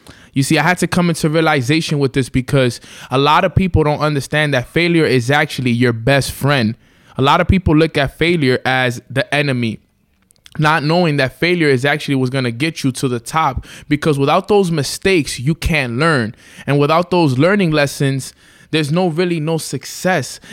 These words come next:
And, and we wanna embrace failure. We want failure to be, you know, our best friend. We wanna be able to understand failure. You wanna get to know everything about it. You see, I come from a background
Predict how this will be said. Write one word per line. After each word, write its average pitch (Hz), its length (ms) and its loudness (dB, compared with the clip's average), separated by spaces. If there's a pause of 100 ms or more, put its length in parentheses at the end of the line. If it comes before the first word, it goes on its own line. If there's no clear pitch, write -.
And, 151 200 -2
and 151 160 0
we 214 120 2
wanna 190 460 -2
embrace 131 460 2
failure. 123 320 0
We 160 100 2
want 208 300 -2
failure 180 400 2
to 139 220 -2
be, 139 440 -2 (400)
you 160 120 0
know, 147 200 0
our 156 260 4
best 147 300 -2
friend. 160 160 0
We 160 80 4
wanna 202 240 0
be 160 140 0
able 147 200 2
to 131 160 -2
understand 151 720 -2
failure. 120 540 0 (220)
You 175 100 2
wanna 190 220 2
get 160 200 0
to - 140 0
know 147 200 0 (100)
everything 156 480 0
about 139 320 0
it. - 20 2
You 139 120 0
see, - 200 -4
I 160 140 -2
come 214 220 0
from 175 180 0
a 127 60 0
background 123 720 -2